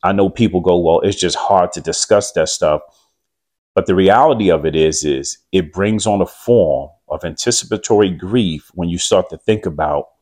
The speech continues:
when you're making these plans strategically, when you're looking at this process, you start to think and, and you start to feel emotionally the grief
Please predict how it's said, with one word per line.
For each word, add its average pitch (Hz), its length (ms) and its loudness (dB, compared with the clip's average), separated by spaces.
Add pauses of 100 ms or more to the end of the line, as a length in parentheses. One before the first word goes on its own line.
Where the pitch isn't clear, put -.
(760)
when 95 160 0
you're 90 140 2
making 110 380 2
these 87 200 -2
plans 73 720 -8 (440)
strategically, 80 840 -4
when 82 220 -4
you're 82 120 0
looking 87 600 -2 (580)
at 101 220 0
this 82 180 -4
process, 90 800 0 (160)
you 120 220 0
start 92 420 -2
to - 80 -10
think - 580 -4 (680)
and, 92 400 -2
and 92 100 0
you 92 80 0
start 101 320 0
to 78 100 -2
feel 110 440 0
emotionally 87 1000 -2
the 82 200 -2
grief 90 600 0